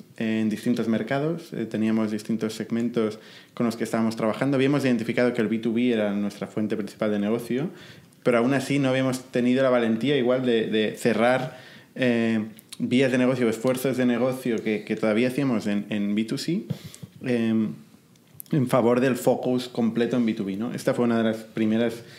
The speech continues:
casi decisiones de, de, de Juan. Eh, otra cosa que,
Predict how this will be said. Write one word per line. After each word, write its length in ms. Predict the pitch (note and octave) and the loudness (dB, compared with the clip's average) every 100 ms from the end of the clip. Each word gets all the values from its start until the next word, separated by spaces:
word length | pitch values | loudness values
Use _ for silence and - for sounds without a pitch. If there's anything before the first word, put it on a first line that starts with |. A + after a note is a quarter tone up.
| - - | -18 -10
casi 220 | - B2 | -4 -2
decisiones 580 | A#2 A2+ - A#2 A#2+ A2 | 0 -2 0 0 2 2
de, 240 | A2+ G#2+ | 0 0
de, 380 | G#2+ A2 A2 A2 - - - | -2 0 0 -2 -10 -20 -8
de 180 | A#2+ A#2+ | -2 -2
Juan. 440 | A#2+ C3+ D#3+ A3 - - - - - - - | 0 0 0 -2 -8 -18 -20 -20 -20 -20 -2
Eh, 420 | B2+ B2 B2 A#2+ - | 2 4 2 0 -2
otra 280 | C3+ C3 C#3 | 0 2 2
cosa 320 | C#3 C#3 C3 | 2 0 0
que, 240 | B2+ B2 | 2 2